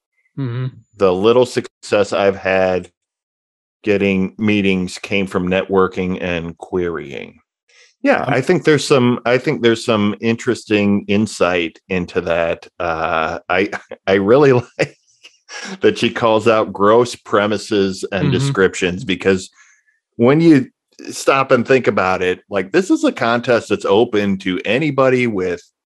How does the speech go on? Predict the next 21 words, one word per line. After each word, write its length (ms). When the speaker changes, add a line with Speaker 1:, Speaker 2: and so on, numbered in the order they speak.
Speaker 2:
I 140
don't 120
know, 160
fifty 340
bucks. 520
I 60
don't 120
remember 260
what 200
the 220
entry 320
fee 240
is, 240
but 200
it's 120
Speaker 1:
Yeah. 60
Speaker 2:
like, 260
you 160
know, 380
any 300
lunatic 880